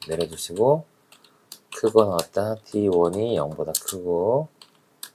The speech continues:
작다. 티원 이 십보다 작을 때 P 사십 번이 점등돼요. 이런 게 두 개 더 있습니다.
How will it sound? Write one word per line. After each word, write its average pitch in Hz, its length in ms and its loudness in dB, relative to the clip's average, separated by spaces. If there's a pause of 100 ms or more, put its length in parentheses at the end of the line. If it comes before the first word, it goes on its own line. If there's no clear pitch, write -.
작다. 123 720 -2 (180)
티원 101 520 0
이 139 280 -2 (760)
십보다 107 540 2
작을 104 340 2
때 131 380 0
P - 180 -6
사십 - 380 -2
번이 110 260 2
점등돼요. 85 640 -6 (4000)
이런 87 460 -2
게 131 400 2 (840)
두 - 180 -14
개 104 100 4
더 90 140 0
있습니다. 73 380 -4